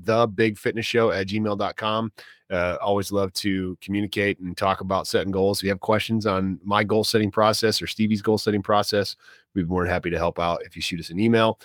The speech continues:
Uh, and for myself, for Big Stevie Cool, Big Stevie Cool, getting bigger and bigger and bigger all the time in twenty twenty-four.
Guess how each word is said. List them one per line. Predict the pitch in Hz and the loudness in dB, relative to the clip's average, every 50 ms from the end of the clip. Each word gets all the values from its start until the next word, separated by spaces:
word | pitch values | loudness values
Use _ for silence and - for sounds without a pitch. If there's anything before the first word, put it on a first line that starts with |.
| - - - - _ _ | -20 -20 -20 -20 _ _
Uh, | - 95 95 92 92 92 - | 2 4 4 4 4 2 2
and | - 117 113 113 113 113 110 - | 2 4 4 6 6 4 2 4
for | - 127 131 | 4 4 6
myself, | 127 123 - 175 170 143 117 - - - _ _ _ | 6 6 8 8 8 8 6 4 -4 -16 _ _ _
for | _ - 143 135 131 131 127 | _ 6 8 8 8 8 6
Big | 113 117 151 156 143 127 | 4 6 6 6 6 6
Stevie | - - 170 170 139 135 | 2 4 4 4 4 4
Cool, | - - 185 175 156 123 98 92 - 107 | 10 12 12 12 12 12 10 4 0 8
Big | 127 170 165 147 - | 10 10 10 10 6
Stevie | - - 151 127 120 | 2 2 2 2 2
Cool, | - - 135 123 117 | 2 4 6 6 6
getting | 113 127 120 113 | 6 4 4 6
bigger | 107 143 160 147 135 123 113 104 | 8 8 8 10 8 6 6 4
and | 113 120 117 | 4 4 6
bigger | 131 139 131 127 127 | 8 8 8 8 4
and | 113 117 | 4 4
bigger | 117 135 131 123 120 110 | 6 6 6 6 6 8
all | 117 123 127 | 8 8 6
the | 120 | 6
time | 107 - 156 143 135 120 107 - - - - - _ | 6 6 6 6 6 4 2 -4 -12 -20 -20 -10 _
in | 139 135 127 | -4 -4 -4
twenty | - - 147 135 | -4 -4 -4 -4
twenty-four. | - - 135 131 120 - - 160 170 175 180 175 | -4 -4 -6 -6 -4 0 2 6 6 6 6 6